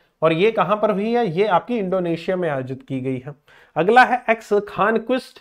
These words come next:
ये military contingent and observer from twenty-six countries। ये छब्बीस कंट्रीज की एक्सरसाइज है, फाइव हिल्स ट्रेनिंग एरिया, मंगोलिया में आयोजित की गई।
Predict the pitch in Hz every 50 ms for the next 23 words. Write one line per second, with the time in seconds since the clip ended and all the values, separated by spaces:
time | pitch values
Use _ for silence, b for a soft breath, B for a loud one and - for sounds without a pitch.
0 | _ _ - 143 190 220 226 180 165 170 170 165 190 233 226 226 196 180 170 202
1 | 196 196 208 220 202 - 165 180 180 175 165 160 151 147 170 170 175 202 208 202
2 | - 196 202 208 196 - 175 170 170 202 196 202 214 196 - - 165 131 120 120
3 | 135 131 - b b b b b b - 220 233 226 - 196 196 196 233 262 247
4 | - 226 214 190 196 202 208 196 202 196 196 175 165 - - 185 180 170 208 226
5 | 220 - 185 170 190 202 185 196 202 190 - - 190 175 175 180 180 175 165 175
6 | 208 233 214 170 160 165 160 160 180 196 208 233 226 208 185 156 143 127 120 127
7 | 120 - - 127 127 135